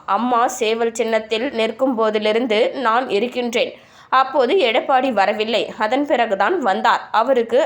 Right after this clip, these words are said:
அடித்த லக்கு என்ன செய்யறது? அம்மா மறைவிற்கு பின்பு நல்ல கட்சி எதுவென்று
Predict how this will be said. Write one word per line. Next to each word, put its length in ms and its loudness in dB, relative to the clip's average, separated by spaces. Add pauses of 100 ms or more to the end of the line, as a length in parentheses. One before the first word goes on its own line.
(120)
அடித்த 320 -2 (100)
லக்கு 300 0 (240)
என்ன 140 0 (120)
செய்யறது? 440 0 (680)
அம்மா 200 2 (120)
மறைவிற்கு 500 0 (100)
பின்பு 300 0 (280)
நல்ல 200 2 (140)
கட்சி 240 -2 (100)
எதுவென்று 440 0